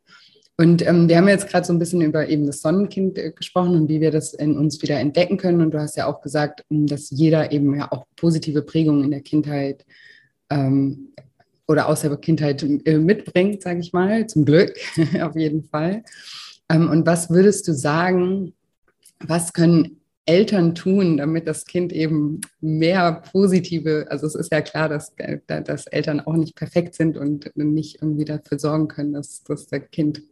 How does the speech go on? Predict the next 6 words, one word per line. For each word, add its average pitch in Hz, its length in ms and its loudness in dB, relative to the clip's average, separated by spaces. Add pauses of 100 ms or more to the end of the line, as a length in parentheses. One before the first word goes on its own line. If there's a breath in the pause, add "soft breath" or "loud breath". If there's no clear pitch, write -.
(140)
gar - 200 -2
keine 160 240 0
negativen 156 500 0
Prägungen, 147 680 0
ähm, 143 260 -6 (140)
<laughs> 190 260 2